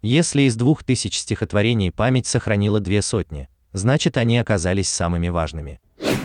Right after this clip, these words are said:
Smart Reading – Summary на лучшие нонфикшн книги в текстовом и аудиоформатах.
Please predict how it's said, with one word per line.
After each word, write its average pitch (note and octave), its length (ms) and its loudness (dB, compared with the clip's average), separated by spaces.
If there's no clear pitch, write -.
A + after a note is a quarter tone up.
Smart C3+ 420 0
Reading – B2 420 0
Summary D#3 420 4
на A#2+ 120 4
лучшие B2+ 380 2
нонфикшн G#2+ 540 -2
книги A2 340 0
в F#2 100 -6
текстовом B2 520 0
и A2 220 -4
аудиоформатах. F2 960 -4